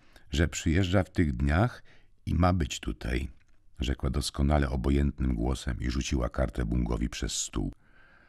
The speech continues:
Bungo zaczerwienił się straszliwie, a potem zbladł z wściekłej pasji, jaka wstrząsnęła do głębi całą jego istotą. Nie odpowiedział nic i nie wziął do ręki podanej mu kartki.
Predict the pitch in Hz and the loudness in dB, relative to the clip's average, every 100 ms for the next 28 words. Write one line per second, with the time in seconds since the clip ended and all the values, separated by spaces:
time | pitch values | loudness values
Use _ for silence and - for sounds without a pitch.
0 | - - - 69 73 73 65 - 62 58 | -20 -20 -4 0 2 2 0 -2 -2 0
1 | 60 58 - 58 - 53 - - - - | 0 -2 -4 -6 -6 -6 -6 -8 -8 -14
2 | _ _ - - - - - 67 57 58 | _ _ -20 -20 -4 -2 0 0 0 -4
3 | 53 - - - - - - - 69 - | -6 -10 -14 -12 -6 -6 -4 -2 -2 0
4 | 58 - - - - - - - 64 65 | -2 -2 -4 -4 -8 -14 -20 -6 -2 -2
5 | - - - 67 76 69 65 64 65 67 | -4 -2 0 2 2 4 4 2 4 4
6 | 60 - 76 67 67 62 65 - - 58 | 2 0 2 4 2 2 0 -2 -4 -4
7 | 58 - - - - - - - - 67 | -6 -8 -18 -20 -20 -20 -20 -20 -2 0
8 | 69 71 71 76 78 - 85 82 80 60 | 4 4 4 2 0 0 2 6 4 4
9 | 55 - - - - - - - 71 82 | 0 -4 -10 -10 -20 -20 -20 -4 2 4
10 | 65 60 65 64 65 67 64 - - 76 | 4 2 2 2 2 2 2 -2 0 0
11 | 62 62 64 62 60 - - 62 | 2 2 0 -2 -6 -8 -4 -4